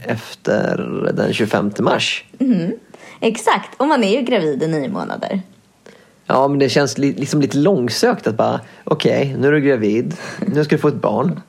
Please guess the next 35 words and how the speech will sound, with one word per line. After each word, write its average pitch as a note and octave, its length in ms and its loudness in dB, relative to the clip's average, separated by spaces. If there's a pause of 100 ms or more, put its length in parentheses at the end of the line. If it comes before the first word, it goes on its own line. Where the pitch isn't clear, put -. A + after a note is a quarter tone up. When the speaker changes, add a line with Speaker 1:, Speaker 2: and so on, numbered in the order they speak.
(140)
Speaker 1:
Ah, D#3 320 2
vi B2+ 80 2
gör C3+ 100 4
en C3+ 60 -2
högtid D3 460 0
av - 180 -2
det. C3 120 -6 (360)
Men C#3+ 100 2
vänta, F3 320 2
vad C#3 140 2
ska E3+ 100 0
vi E3 60 6
ha D#3+ 60 4
för F3+ 120 2
högtid? E3+ 540 2 (160)
Ah, D3 220 2
vi A#2+ 60 -4
käkar D#3+ 300 2
våfflor. F#3 640 2 (600)
Så - 220 2
jag D#3+ 120 2
fattar G3+ 300 2
liksom F#3+ 220 4
inte D#3 140 4
riktigt C#3 240 2
hur B2+ 60 4
våfflorna C3+ 680 0
hänger B2 340 2
ihop - 360 0
med A#2 100 0
det A2+ 40 0
här. A2 180 0 (580)
Eh, - 220 0
men C#3+ 80 2
alltså, C#3 300 2